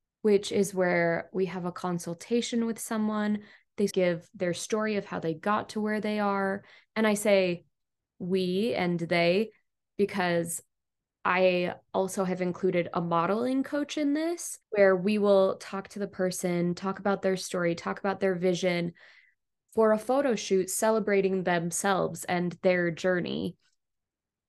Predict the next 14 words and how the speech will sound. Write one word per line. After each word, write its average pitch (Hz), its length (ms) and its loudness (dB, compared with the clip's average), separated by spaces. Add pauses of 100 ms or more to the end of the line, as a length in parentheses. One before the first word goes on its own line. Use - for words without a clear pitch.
(120)
And 202 200 6
from 208 380 4
that, 175 220 0
I 175 80 -2
can 180 220 -4
pull 175 260 -2
pieces 175 520 -2
from 180 220 -2
my 170 160 0
photo 170 320 -2
shoot 180 280 -6
closet. 175 640 -4 (760)
And 165 640 0 (1900)
we, 185 680 2